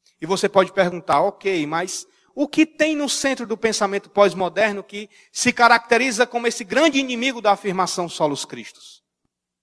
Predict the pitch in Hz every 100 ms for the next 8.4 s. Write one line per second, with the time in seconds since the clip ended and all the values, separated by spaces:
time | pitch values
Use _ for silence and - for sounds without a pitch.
0 | _ _ _ _ - 139 131 202 - 202
1 | 147 151 - 170 - _ _ 151 147 -
2 | 180 202 185 147 139 139 113 101 _ _
3 | _ _ _ _ _ _ _ _ _ 151
4 | 175 185 160 160 - 165 170 156 165 151
5 | 165 185 180 156 165 156 - - 151 -
6 | 180 147 - 120 120 - 123 110 - -
7 | - _ _ - 196 220 196 165 131 131
8 | 143 120 117